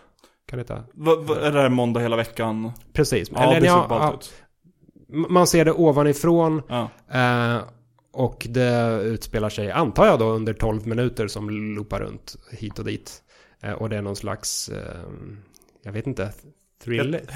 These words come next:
Speaker 1: thriller?
Speaker 2: det tolv Hours och utspelar sig under tolv minuter?
Speaker 1: Hette det tolv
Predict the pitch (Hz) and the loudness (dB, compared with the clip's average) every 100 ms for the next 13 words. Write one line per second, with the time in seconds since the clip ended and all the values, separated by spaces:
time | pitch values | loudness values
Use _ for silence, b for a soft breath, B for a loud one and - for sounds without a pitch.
0 | 156 170 139 190 196 175 160 139 - 156 | 0 2 4 2 0 -2 -2 -2 0 2
1 | 139 123 143 123 139 - - 120 120 117 | 2 0 -2 -4 -6 -4 -4 -2 -4 -2
2 | 120 117 113 120 - - - _ _ _ | -2 -2 -2 -4 -6 -14 -16 _ _ _
3 | _ _ _ _ _ _ - 170 202 175 | _ _ _ _ _ _ -4 -2 0 0